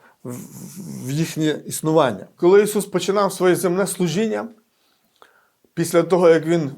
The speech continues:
повернувся з пустині, Він прийшов в своє місто, Він прийшов в синагогу, і йому дали книгу пророка Ісаї, Він розгорнув її, і він почав читати слова, які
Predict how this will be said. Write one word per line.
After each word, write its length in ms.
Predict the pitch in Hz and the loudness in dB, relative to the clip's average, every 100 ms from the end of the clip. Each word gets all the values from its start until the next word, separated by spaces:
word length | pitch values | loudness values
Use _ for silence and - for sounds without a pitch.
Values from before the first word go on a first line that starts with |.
| - | -4
повернувся 520 | 160 156 170 175 165 | -2 0 0 0 -2
з 60 | 143 | -6
пустині, 640 | - 147 - 190 175 170 185 _ _ _ _ | -6 -8 -2 0 0 -4 -10 _ _ _ _
Він 140 | 139 139 | -8 -4
прийшов 320 | 156 185 190 | -2 2 2
в 60 | |
своє 380 | 190 - 175 180 | 0 -4 0 0
місто, 400 | 165 165 147 143 | 0 -4 0 0
Він 300 | 131 139 143 - | 2 -2 -6 -10
прийшов 300 | 139 135 185 | -8 -2 -4
в 40 | |
синагогу, 640 | 185 190 196 160 143 151 - _ _ _ | -2 -2 0 2 0 -2 -8 _ _ _
і 100 | 139 | -4
йому 200 | 143 151 | -2 0
дали 300 | 151 165 175 | 4 4 4
книгу 360 | 175 160 165 151 | 0 -4 -4 -4
пророка 380 | 147 156 156 147 | 2 2 2 0
Ісаї, 480 | 139 160 160 170 180 _ _ _ _ | 2 0 0 -2 -10 _ _ _ _
Він 120 | 147 | -4
розгорнув 580 | 156 143 156 156 160 156 | -2 0 -2 0 0 0
її, 340 | 160 160 165 - _ _ _ | 0 -2 -6 -18 _ _ _
і 100 | 135 | -6
він 120 | 147 | -4
почав 280 | 143 156 147 | -2 0 0
читати 420 | 143 143 143 139 | -2 -2 -2 -2
слова, 460 | - 139 147 156 147 | -4 0 2 2 0
які 640 | 139 143 139 135 131 123 | -2 -4 -2 0 -2 -4